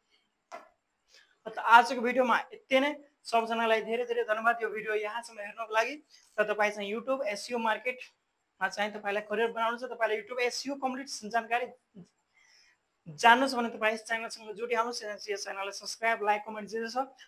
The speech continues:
सब गर्नुहोस्। यसमा चाहिँ हामी YouTube-लाई चाहिँ क-, कसरी बेस्ट बनाउने, YouTube-को कम्प्लिट टिप्स एन्ड ट्रिक्स चाहिँ तपाईँलाई सेयर गर्नु छ। र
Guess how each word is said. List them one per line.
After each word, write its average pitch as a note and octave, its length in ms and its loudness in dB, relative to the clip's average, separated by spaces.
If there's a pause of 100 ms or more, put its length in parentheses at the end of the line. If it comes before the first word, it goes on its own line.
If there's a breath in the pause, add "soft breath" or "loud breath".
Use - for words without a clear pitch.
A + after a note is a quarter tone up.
सब A#3 240 2
गर्नुहोस्। C4 240 -4
यसमा G#3+ 160 -2
चाहिँ G#3 160 -4
हामी G#3 240 -4
YouTube-लाई B3 480 0
चाहिँ A#3 160 -12
क-, - 240 -20
कसरी A3+ 320 -10
बेस्ट G#3+ 320 -4
बनाउने, A3 280 -2 (440 loud breath)
YouTube-को A#3 320 -4
कम्प्लिट A#3+ 320 0
टिप्स A#3 240 -8
एन्ड A3 160 -2
ट्रिक्स - 240 -10
चाहिँ B3 200 0 (200)
तपाईँलाई G3+ 320 -2
सेयर G3+ 240 0
गर्नु A3 160 2
छ। A#3 160 -2
र G#3+ 80 4